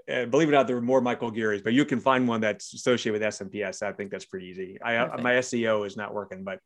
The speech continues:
Speaker 1: you can, you can find me. And then in terms of the organization, there's really one, there's one central portal, of course, is our website,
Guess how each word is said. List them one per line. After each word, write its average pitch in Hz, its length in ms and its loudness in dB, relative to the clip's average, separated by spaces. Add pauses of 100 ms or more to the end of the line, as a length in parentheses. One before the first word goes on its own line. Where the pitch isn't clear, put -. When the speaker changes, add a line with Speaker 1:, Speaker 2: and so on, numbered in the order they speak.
(300)
Speaker 1:
you 120 120 -6
can, 110 200 -2
you 127 80 -2
can 123 140 0
find 101 220 -4
me. 98 140 -6
And 147 100 4
then 160 100 6
in 160 40 4
terms 247 220 6
of 208 80 6
the 185 40 10
organization, 147 540 4
there's 113 180 -4
really 143 260 4
one, 139 420 2 (100)
there's 127 160 -6
one 170 180 4
central 175 300 2 (140)
portal, 123 420 -2
of 101 100 -2
course, 107 300 -6
is 104 100 -10
our 101 120 -4
website, 104 460 -6